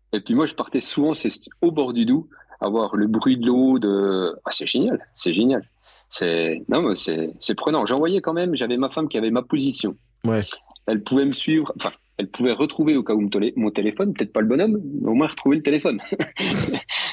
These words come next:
Speaker 1: Non, mais c'est vrai que c'est, moi, j'aime bien. Ça, j'aime bien, ouais.
Speaker 2: <laughs>
Speaker 1: Je
Speaker 2: Ouais.
Speaker 1: le fais moins, c'est dommage. Mais bon, il... en ce moment, avec la neige, la glace,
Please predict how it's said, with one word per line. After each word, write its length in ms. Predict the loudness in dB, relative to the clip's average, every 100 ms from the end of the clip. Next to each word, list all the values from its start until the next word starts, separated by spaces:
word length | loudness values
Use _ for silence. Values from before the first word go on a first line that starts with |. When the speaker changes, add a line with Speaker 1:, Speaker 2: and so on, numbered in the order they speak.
| -2
Speaker 1:
Non, 120 | 0
mais 80 | 0
c'est 160 | 0
vrai 160 | 0 0
que 80 | -2
c'est, 500 | -2 -2 -4 -6 -10 _ _ _ _ _ _ _ -2
moi, 100 | 0
j'aime 180 | 0 -2
bien. 120 | -4 _ _ _ -6
Ça, 180 | -4
j'aime 220 | -2 -2 -4
bien, 180 | -6
ouais. 580 | -10 -14 -18 _ _ -6 -6 -8
Speaker 2:
<laughs> 540 | _ -16 -14 -12 -12 -2
Speaker 1:
Je 80 | 0
Speaker 2:
Ouais. 80 | 0
Speaker 1:
le 60 |
fais 80 | -2
moins, 280 | -4 -4 -6 _ _ -6
c'est 120 | -2
dommage. 380 | 0 0 -2 -4
Mais 640 | -2 0 0 0 0 0 2
bon, 240 | 2 2
il... 160 | 2 0 0 -2
en 140 | -2
ce 140 | 0
moment, 180 | 2 4
avec 160 | 2 2
la 100 | 2
neige, 240 | 2 2
la 120 | 0
glace, 400 | 2 0 -2 -8